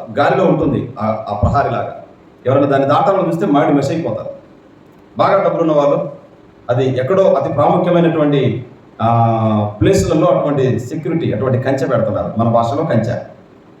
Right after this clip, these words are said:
మనుషులే ఇటువంటి కంచె వేస్తే దేవుడు ఎలాంటి కంచె వేయాలా?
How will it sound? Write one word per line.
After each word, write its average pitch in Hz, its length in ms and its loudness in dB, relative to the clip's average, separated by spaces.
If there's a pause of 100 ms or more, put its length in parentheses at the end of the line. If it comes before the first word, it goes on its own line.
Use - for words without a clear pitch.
(2500)
మనుషులే 214 480 4
ఇటువంటి 220 360 0
కంచె 196 260 2
వేస్తే 151 580 2 (1040)
దేవుడు 214 320 4
ఎలాంటి 214 240 2
కంచె 190 240 0
వేయాలా? 170 540 2